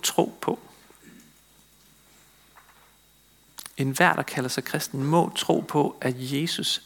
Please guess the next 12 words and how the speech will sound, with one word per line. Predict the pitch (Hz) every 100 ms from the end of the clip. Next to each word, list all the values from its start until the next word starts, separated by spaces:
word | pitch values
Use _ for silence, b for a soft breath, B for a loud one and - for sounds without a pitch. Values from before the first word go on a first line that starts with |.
| -
er | 131 -
opstået | 147 - - - - - 139 - -
fra | - - 127
de | 127
døde. | 131 135 170 156 - _ - _ _ - - - _ _ _ _ _ _ _ _ _ B B B B B B B B B B B B B B - - - - - - - - - _ _ - -
Men | 143 143 151 156
Jesu | 190 220 - - - - _
opstandelse, | - - - - - 135 135
den | - 175 - - -
foregik | - 165 180 170 160
lidt | 170 185 208 - - - -
på, | 151 -